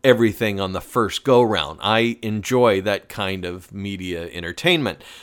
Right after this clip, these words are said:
Not everyone does. Some people just want to be force-fed a, a fun story, and that's it, and they th-, talk about it a little bit after, and, and that is it. But so I've always liked Watchmen and the Watchmen movie for those aspects, that it is not your typical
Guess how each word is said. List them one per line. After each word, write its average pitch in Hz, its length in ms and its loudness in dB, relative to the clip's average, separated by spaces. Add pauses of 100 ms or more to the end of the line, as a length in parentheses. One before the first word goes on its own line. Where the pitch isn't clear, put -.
(100)
Not 113 300 4
everyone 107 400 0
does. 143 280 4
Some 92 320 -8
people 98 260 -10
just 98 180 -12
want 92 100 -8
to 90 60 -12
be 92 160 -8
force-fed 92 760 -8
a, 90 280 -8
a - 20 -10
fun 92 360 -8
story, 92 580 -6
and 87 200 -8
that's 87 300 -12
it, 95 220 -8
and 87 320 -12
they 90 100 -6
th-, - 260 -14
talk - 280 -4
about 90 180 -6
it 87 40 -6
a - 20 -6
little 90 180 -8
bit 87 140 -8
after, 107 320 -6
and, 95 200 -10
and 98 200 -8
that 92 120 -6
is 98 180 -6
it. - 260 0
But - 180 -12 (680)
so 151 180 6
I've 190 160 10
always 170 320 10
liked 135 320 6
Watchmen 123 560 2
and 131 560 0
the 120 160 0
Watchmen 117 560 2
movie 107 400 2
for 113 300 -2
those 113 260 2
aspects, 107 640 -2
that 107 160 -2
it 104 180 -2
is 107 340 0
not 107 680 0
your 101 240 -4
typical 87 880 -4